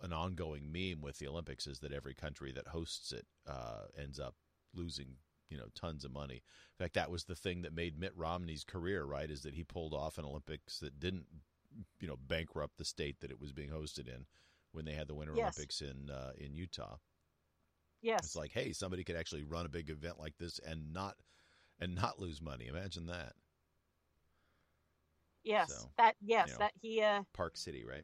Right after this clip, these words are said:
Speaker 2: that was his claim to fame, and he was brought in late, if I, if I remember correctly, because they were not doing well, and he was
Speaker 1: Right.
Speaker 2: brought in to fix it, and he did.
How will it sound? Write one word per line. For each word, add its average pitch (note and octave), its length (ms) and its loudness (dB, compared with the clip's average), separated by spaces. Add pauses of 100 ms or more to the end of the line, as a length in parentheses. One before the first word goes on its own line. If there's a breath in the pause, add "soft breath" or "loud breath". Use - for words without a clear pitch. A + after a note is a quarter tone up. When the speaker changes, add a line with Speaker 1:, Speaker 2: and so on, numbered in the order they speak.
Speaker 2:
that A3 160 8
was A3 140 2
his A3+ 160 4
claim A3+ 300 4
to F#3+ 80 4
fame, G3+ 320 6
and G3+ 100 8
he C#4+ 160 10
was F#4 160 12
brought A#3 260 12
in A3 340 6 (300)
late, A3 400 6
if G#3+ 100 0
I, G3+ 120 4
if G3 160 2
I F#3+ 40 8
remember F3 480 4
correctly, D#3+ 540 4
because F#3 240 4
they F3+ 160 12
were F3 120 4
not F3+ 200 10
doing F#3+ 240 6
well, E3 300 10
and D#3+ 100 4
he F#3+ 80 0
was G3+ 120 6
Speaker 1:
Right. F3+ 60 6
Speaker 2:
brought E3+ 180 10
in E3 100 2
to - 60 -12
fix - 280 4
it, D#3+ 100 4
and D#3 140 -10
he E3+ 80 4
did. D#3 140 8